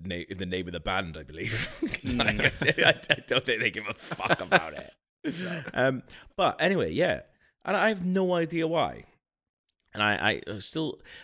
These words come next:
Speaker 1: so I, I started figuring out maybe to do. We, we, I mean, we've had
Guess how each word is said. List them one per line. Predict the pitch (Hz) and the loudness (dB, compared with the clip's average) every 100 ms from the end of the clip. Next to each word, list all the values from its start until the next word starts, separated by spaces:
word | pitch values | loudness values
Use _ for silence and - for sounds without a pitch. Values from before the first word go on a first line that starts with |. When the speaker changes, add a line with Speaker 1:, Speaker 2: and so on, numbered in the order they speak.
| - | -8
Speaker 1:
so | - 190 - | 0 0 0
I, | 156 | -6
I | 170 | -4
started | - 185 175 | -2 0 0
figuring | - 143 131 | -4 -4 -4
out | 92 | -2
maybe | 123 123 120 | -2 -2 -4
to | 117 | -6
do. | 123 123 120 120 117 113 - _ _ _ _ _ _ _ _ _ _ | -4 -4 -2 -2 -4 -8 -18 _ _ _ _ _ _ _ _ _ _
We, | 127 - | -14 -8
we, | 123 120 | -4 -4
I | |
mean, | 123 120 | -4 -2
we've | 117 | -4
had | - 131 139 127 | -4 -4 -2 -4